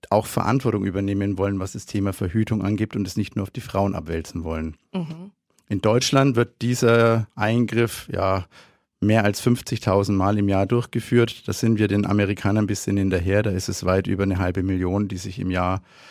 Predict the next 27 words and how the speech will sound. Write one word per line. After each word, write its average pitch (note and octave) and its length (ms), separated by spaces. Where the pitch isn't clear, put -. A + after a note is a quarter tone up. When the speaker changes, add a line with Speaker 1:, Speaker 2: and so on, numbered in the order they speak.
Speaker 1:
sterilisieren F2+ 800
lässt D#2+ 280
dort. E2 280
Speaker 2:
Und A3 140
ist B3 160
die C4+ 80
Tendenz A3+ 460
hier C4+ 100
in A#3 80
Deutschland A3+ 300
bei - 60
uns G#3 100
auch - 140
steigend? G#3 680
Speaker 1:
Man A#2 240
hat E3+ 180
schon F3 140
den D3 140
Eindruck, C3 360
dass - 140
es A2+ 140
im G#2+ 100
Lauf G#2 240
der A2+ 140
letzten A2 800
zehn A2+ 320
Jahre G#2+ 520